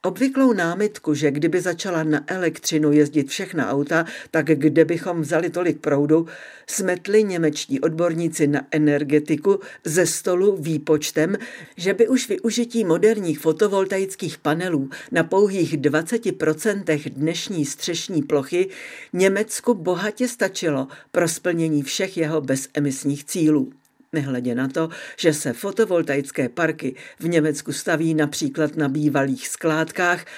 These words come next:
nebo na sloupech nad agrárními plochami, kde se pěstují zemědělské plodiny.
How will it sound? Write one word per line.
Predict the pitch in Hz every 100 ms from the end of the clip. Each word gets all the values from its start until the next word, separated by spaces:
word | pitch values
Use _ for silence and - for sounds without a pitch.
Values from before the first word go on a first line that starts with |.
| - -
nebo | 262 190
na | 156
sloupech | 151 180 175 165 196 233 -
nad | 180 160 - -
agrárními | 165 160 147 147 156 160 165
plochami, | 185 170 - 196 180 151 - - -
kde | 233 226
se | -
pěstují | - 160 151 - 160 151
zemědělské | 139 151 143 139 135 131 - 156 143
plodiny. | 156 147 147 156 143